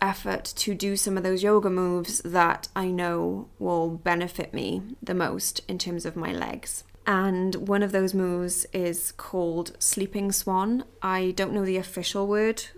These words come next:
for that yoga move. It hurts. <laughs> But one thing that my yoga teacher said that changed my perspective on things was that when we do new yoga moves that our bodies are not used to doing,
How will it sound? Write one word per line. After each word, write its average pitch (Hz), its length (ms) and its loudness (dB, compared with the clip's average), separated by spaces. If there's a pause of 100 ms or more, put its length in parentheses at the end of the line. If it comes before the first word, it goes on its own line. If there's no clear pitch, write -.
(120)
for - 220 -6
that 214 200 0
yoga 214 320 2
move. 226 600 0
It 233 140 4
hurts. 175 600 -2 (180)
<laughs> - 0 - (1800)
But 214 100 4
one 226 240 6
thing 247 520 2
that 196 240 2
my 196 240 2
yoga 190 420 2
teacher - 320 -6
said 185 580 0 (160)
that 190 400 2
changed 202 280 -2
my 190 80 -4
perspective 202 520 -2
on 185 140 -2
things - 540 -4 (480)
was 202 260 0
that 190 140 0
when 196 180 2
we 208 100 2
do 196 220 0
new 190 200 2
yoga 180 360 -2
moves 202 440 -4
that 180 300 -4
our 175 140 -4
bodies 175 480 -4
are 180 40 -4
not 175 180 -6
used 180 400 -6
to 180 80 -2
doing, 175 640 -2